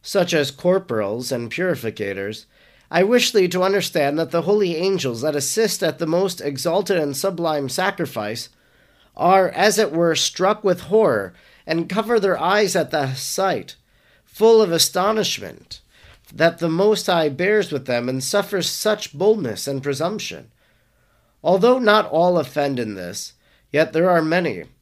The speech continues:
and few distinguish themselves in outward respect and care at the divine cult,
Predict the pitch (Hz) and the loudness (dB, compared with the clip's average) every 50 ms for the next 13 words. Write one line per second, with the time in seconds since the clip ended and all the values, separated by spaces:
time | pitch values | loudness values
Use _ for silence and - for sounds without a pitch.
0 | _ _ _ - - 147 147 139 135 - 190 233 254 240 180 156 156 - - - | _ _ _ -8 -6 -6 -6 -6 -8 -6 -4 -2 -2 0 0 -2 -2 0 0 0
1 | 220 240 - 135 120 - - 143 135 131 131 - 143 135 139 143 139 170 170 - | 0 0 0 -2 -2 -2 -2 -2 -2 -2 -2 0 0 0 0 -2 -2 -4 -6 -4
2 | - 170 190 180 175 190 190 175 160 165 165 156 - - - 185 190 180 180 170 | -2 -2 -2 -2 0 -2 -2 -2 0 -2 -2 -2 -4 -4 -2 -2 -2 -2 -2 -4
3 | 147 143 135 135 - 185 208 208 165 131 131 - 147 147 143 170 175 175 175 170 | -6 -6 -6 -4 -2 -2 0 0 0 -2 -4 -6 -8 -6 -2 -2 -2 -2 -2 -4
4 | 170 - 196 214 233 202 123 - - | -4 -2 0 0 0 0 -2 -6 -10